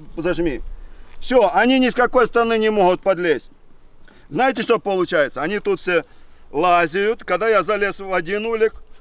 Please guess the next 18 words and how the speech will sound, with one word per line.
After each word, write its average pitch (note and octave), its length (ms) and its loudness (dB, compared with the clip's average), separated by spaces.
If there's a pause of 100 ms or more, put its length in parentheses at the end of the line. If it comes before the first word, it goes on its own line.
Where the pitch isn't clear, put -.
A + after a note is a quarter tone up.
(200)
они G3 280 -4
меня F#3+ 220 -4
так - 360 -2
нажигали, E3+ 680 0
так - 280 -2
нажигали, E3 640 -2 (340)
аж A3+ 280 2
я G3+ 320 0 (200)
подпрыгал. E3+ 540 -8 (100)
Такие C4 540 -2
злые C#4 460 -2
были, D#3+ 300 -2
говорят: C3 340 -12
«Ты E4+ 140 -4
что - 260 -2
ж - 60 -10
натворил? C4+ 580 -2
Мы B3 240 -6